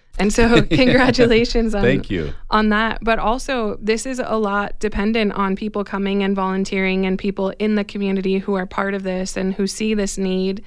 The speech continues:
Speaker 1: and are able to help with that need. Can you talk about just some of the partners that you have in the community and kind of what that looks like as the whole community is working together?
Speaker 2: Absolutely. So certainly, uh, there's many in our community that support Habitat financially through a gift,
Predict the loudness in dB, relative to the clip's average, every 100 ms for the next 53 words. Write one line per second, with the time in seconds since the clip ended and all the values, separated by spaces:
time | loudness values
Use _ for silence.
0 | -20 -20 -20 _ -2 0 0 -2 -2 -4
1 | -2 -2 0 -2 -4 -4 -4 -2 -4 -4
2 | -4 -4 -4 -4 -6 -12 -20 _ -2 -2
3 | -2 -2 0 0 0 0 0 -4 -2 -2
4 | -2 -4 -6 -6 -4 -2 -2 -2 -2 -2
5 | -2 -2 -2 -4 -4 -2 0 0 -2 -2
6 | -4 -4 -4 -4 -4 -4 -4 -4 -4 -6
7 | -6 -6 -6 -6 -4 -6 -4 -2 -2 -2
8 | -4 -4 -6 -4 -6 -4 -6 -6 -8 -10
9 | -16 _ _ -8 -6 -6 -4 -4 -4 -6
10 | -8 -10 -20 -20 -20 -20 -4 -2 0 -2
11 | 0 0 0 0 -4 -4 -4 -4 -10 -16
12 | -20 _ _ -4 -4 -4 -8 -4 0 2
13 | 2 2 2 0 -2 -4 -4 -4 -4 -6
14 | -8 -4 -6 -6 -8 -8 -8 -10 -10 -10
15 | -8 -8 -12 -16 -16 -14 -10 -10 -6 -6
16 | -6 -10